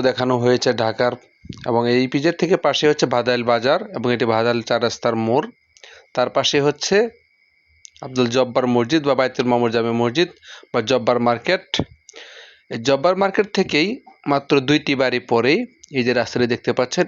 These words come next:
এই রাস্তাটি ভিতরে ঢুকেছে, এবং এই যে রাস্তাটি, এটি আট ফিটের রাস্তা। এই আট ফিটের রাস্তার সাথেই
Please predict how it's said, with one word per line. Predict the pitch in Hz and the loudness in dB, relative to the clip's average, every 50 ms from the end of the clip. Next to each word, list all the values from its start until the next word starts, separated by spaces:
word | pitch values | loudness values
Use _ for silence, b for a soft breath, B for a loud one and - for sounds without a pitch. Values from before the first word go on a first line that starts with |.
| - | 0
এই | - 139 135 | 0 0 2
রাস্তাটি | 131 135 120 - - 170 208 175 135 | 2 0 0 -2 -2 0 0 0 0
ভিতরে | 135 127 139 127 123 | 0 0 0 0 0
ঢুকেছে, | 113 120 110 123 123 - - - 220 262 262 - _ _ _ _ _ B B B B B B B B - | 0 0 -2 -2 -2 -4 0 0 0 0 0 -4 _ _ _ _ _ B B B B B B B B -8
এবং | - 123 117 117 120 - | -4 -2 -2 -2 0 0
এই | 135 131 123 | 0 2 2
যে | 123 127 | 2 2
রাস্তাটি, | 127 120 120 - - 139 160 160 | 2 0 0 -2 -2 0 2 2
এটি | 143 139 | 2 2
আট | 131 123 120 - | 0 0 -2 -2
ফিটের | - - 117 117 120 113 117 | -6 -4 -2 0 0 2 2
রাস্তা। | 113 - - - - 160 | 0 -2 -4 -4 -4 0
এই | 165 143 135 | 2 2 2
আট | 135 131 - | 0 -2 -2
ফিটের | - 151 147 160 165 | -2 0 2 2 2
রাস্তার | 156 - - 180 - - | 2 0 -2 -2 0 2
সাথেই | - 190 180 - - - 143 175 | 2 2 0 0 0 0 0 0